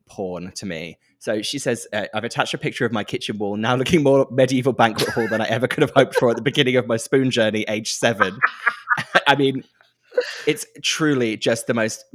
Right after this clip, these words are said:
beautiful thing I've ever seen. Um, she says she's attached some pi-, she's attached pics of the highlights of the collection. Um, this is not the full collection, and she's literally sent hundreds of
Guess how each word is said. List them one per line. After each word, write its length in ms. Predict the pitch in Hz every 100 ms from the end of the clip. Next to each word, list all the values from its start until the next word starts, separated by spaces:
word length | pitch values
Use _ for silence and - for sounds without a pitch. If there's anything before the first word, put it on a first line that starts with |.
| -
beautiful 420 | 117 123 113 110
thing 180 | 110 104
I've 120 | 98
ever 180 | 90 101
seen. 320 | 104 92 92
Um, 140 | 95
she 140 | 90 120
says 160 | 110
she's 160 | 107 107
attached 260 | 104 139 -
some 140 | 117
pi-, 140 | - - _ -
she's 200 | - 110
attached 280 | 135 -
pics 180 | - -
of 200 | - 107 -
the 120 | 104
highlights 520 | 107 - 117 113 -
of 40 | 98
the 60 |
collection. 560 | 101 90 - - 80 104 _ - _ 95
Um, 300 | 92 92 - _ _ _ _ _ - - -
this 160 | 160
is 120 | 180 147
not 200 | 139 -
the 60 |
full 340 | - - 135 123
collection, 520 | 135 123 - - 65
and 100 | 110
she's 180 | - 151
literally 260 | 147 - 135
sent 300 | 117 110 104 _ _ _ _ _ _ _ _ _ -
hundreds 380 | - 135 117 113
of 100 | 117